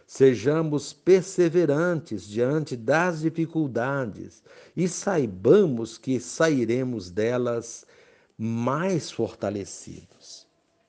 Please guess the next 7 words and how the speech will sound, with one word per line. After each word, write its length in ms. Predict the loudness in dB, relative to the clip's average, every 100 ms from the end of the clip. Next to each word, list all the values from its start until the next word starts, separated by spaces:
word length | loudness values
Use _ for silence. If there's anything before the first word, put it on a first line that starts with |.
| -4
Querido 320 | 0 0 -2
irmão, 600 | -8 -10 -2 0 0 -4 -14 _ _
querida 380 | -6 -4 -4 -6
irmã, 420 | -4 0 0 0 -6 -20 _
reze 800 | -14 -4 0 0 -2 -4 -4 -4 -6
assim 760 | -8 -8 -10 -12 -6 -6 -8 -14 -8
comigo. 720 | -4 -4 -6 -10 -14 -14 -16